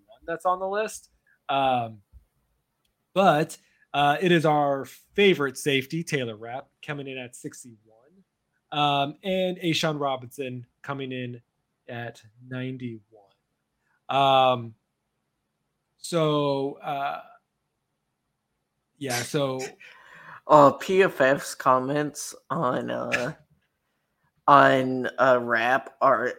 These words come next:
Speaker 2: hilarious.
Speaker 1: Is it, I,
Speaker 2: Uh,
Speaker 1: my fa-, I don't know if it's your favorite, but it says, "Solid, if unspectacular."
Speaker 2: Oh my God.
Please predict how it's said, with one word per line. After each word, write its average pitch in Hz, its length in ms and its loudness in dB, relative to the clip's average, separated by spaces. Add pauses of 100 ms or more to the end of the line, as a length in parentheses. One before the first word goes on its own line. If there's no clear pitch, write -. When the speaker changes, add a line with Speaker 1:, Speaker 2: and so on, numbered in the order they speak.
(120)
Speaker 2:
hilarious. 120 1120 -4 (480)
Speaker 1:
Is 170 200 2
it, 185 160 2
I, 175 300 8
Speaker 2:
Uh, 175 40 -2
Speaker 1:
my 180 220 6
fa-, 226 340 6
I 175 120 6
don't 214 180 6
know 208 220 8
if 160 80 0
it's 160 120 -6
your 156 160 4
favorite, 107 440 -8
but 165 260 -4 (100)
it 160 140 -2
says, 139 480 0
"Solid, 226 640 6 (160)
if 165 280 -2
unspectacular." 190 1000 -2 (1500)
Speaker 2:
Oh 135 160 -4
my 117 180 -10
God. 104 520 -10